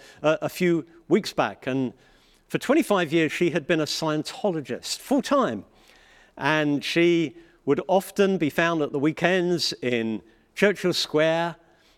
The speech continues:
uh, encouraging people to sign up for, for Dianetics, and, uh, maybe has spoken to some of you in the past. And yet,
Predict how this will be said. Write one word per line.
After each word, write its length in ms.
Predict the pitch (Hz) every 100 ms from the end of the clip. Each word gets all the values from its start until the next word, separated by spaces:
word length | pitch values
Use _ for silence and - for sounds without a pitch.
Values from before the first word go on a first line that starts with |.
| -
uh, 300 | 131 110 110
encouraging 500 | 135 123 - 196 175
people 280 | - 180 190
to 60 | 147
sign 320 | - 151 151
up 240 | 156 -
for, 320 | - - 123 110 - _ -
for 140 | 135
Dianetics, 1040 | - 160 160 147 156 147 - - - - - _ _ 107
and, 480 | 117 117 113 113
uh, 280 | 120 117 113
maybe 340 | 113 170 190 160
has 140 | 147
spoken 460 | - 185 180 165 117
to 300 | 147 120 - - _
some 300 | - - 190
of 180 | 190 143
you 400 | 175 180 120 101 - _
in 80 | 156
the 80 | 175
past. 360 | 190 165 123
And 120 | 175 170
yet, 160 | 185